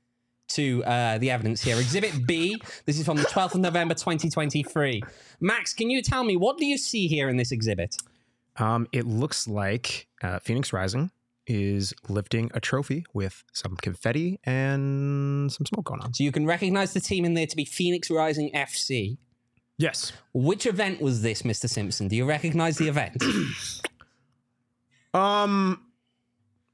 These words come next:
Speaker 2: you know, I see, I see championship final. Um, I believe it was the U S L championship final.
Speaker 1: Yeah, the U S L championship final. So does that mean that in this image, you recognize this to be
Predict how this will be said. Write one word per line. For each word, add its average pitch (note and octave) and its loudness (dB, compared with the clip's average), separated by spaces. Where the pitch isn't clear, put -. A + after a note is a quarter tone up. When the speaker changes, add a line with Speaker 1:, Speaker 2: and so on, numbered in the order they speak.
Speaker 2:
you F3+ 4
know, G#3+ 4
I G3+ 4
see, G3 2
I - 0
see F3+ -2
championship E3 -2
final. C#3+ 2
Um, C3 2
I D3+ -2
believe A3 2
it F3+ 0
was C3 2
the A#2 2
U B2 2
S B2 -2
L C3 -2
championship C#3 -4
final. B2 0
Speaker 1:
Yeah, A2 0
the B2+ 2
U D3 4
S D3 0
L E3+ 2
championship D3 0
final. B2 2
So C#3+ -2
does C3 0
that F3 0
mean F3+ 4
that - -2
in D#3 4
this F3+ -2
image, C#3+ 2
you F3+ 2
recognize C#3+ 0
this B2 -2
to B2 -6
be B2 0